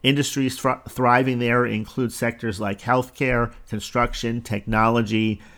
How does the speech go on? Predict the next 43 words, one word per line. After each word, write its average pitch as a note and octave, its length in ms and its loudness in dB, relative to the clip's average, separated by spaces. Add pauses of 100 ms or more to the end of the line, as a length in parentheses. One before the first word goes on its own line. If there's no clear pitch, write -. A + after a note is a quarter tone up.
(260)
and B2+ 220 2
the C3+ 60 4
city's E3+ 480 2
lower C3+ 400 2
cost C3 340 2
of A2+ 140 0
living C3+ 340 2
compared A#2+ 520 0
to A2+ 160 0
Sydney B2 420 0
and G#2+ 140 0
Melbourne. A#2+ 600 2 (600)
Well, G#2 160 2
that's F3+ 220 6
a - 80 0
significant B2+ 600 -2
advantage A2+ 800 -2 (100)
if G#2+ 160 -6
you're A#2+ 120 0
an A2+ 80 -4
expat A#2+ 560 -2
on A2 160 -2
maybe A2+ 200 -2
a A2 80 -2
little A2+ 180 -2
bit G#2+ 140 -2
of F#2+ 60 -4
a G2+ 80 -2
tighter A2+ 520 0 (320)
budget, C#3 480 2
or A#2+ 220 4
you're A2 180 0
looking A#2 340 -4
to A2 80 -10
save A#2+ 340 -2
money A#2 400 0
or G#2+ 460 0
invest A2 460 0
maybe A2 220 0
even A2 340 -2
in G#2+ 140 -4
your G2+ 140 -4
future. A#2 640 0